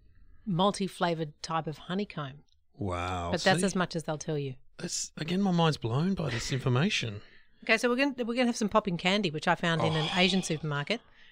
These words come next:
Speaker 1: Remember when this first came out? How exciting was it?
Speaker 2: Oh.
Speaker 1: Pop
Speaker 2: A-
Speaker 1: Rocks.
Speaker 2: And do you remember, um, the, uh, controversy about this? I did a bit of lame research on this.
Speaker 1: Is this about, um, that your stomach will explode if you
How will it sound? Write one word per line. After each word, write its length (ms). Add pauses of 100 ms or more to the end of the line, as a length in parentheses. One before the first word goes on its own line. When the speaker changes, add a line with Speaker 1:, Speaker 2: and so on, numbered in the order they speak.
(100)
Speaker 1:
Remember 240
when 140
this 160
first 260
came 140
out? 240
How 160
exciting 420
was 180
it? 100 (100)
Speaker 2:
Oh. 240 (880)
Speaker 1:
Pop 240
Speaker 2:
A- 40
Speaker 1:
Rocks. 520 (140)
Speaker 2:
And 100
do 100
you 60
remember, 380 (260)
um, 640 (960)
the, 360
uh, 60
controversy 540
about 180
this? 440
I 100
did 80
a 40
bit 80
of 60
lame 180
research 320
on 100
this. 260
Speaker 1:
Is 180
this 260
about, 340 (100)
um, 400 (200)
that 140
your 120
stomach 340
will 100
explode 340
if 60
you 40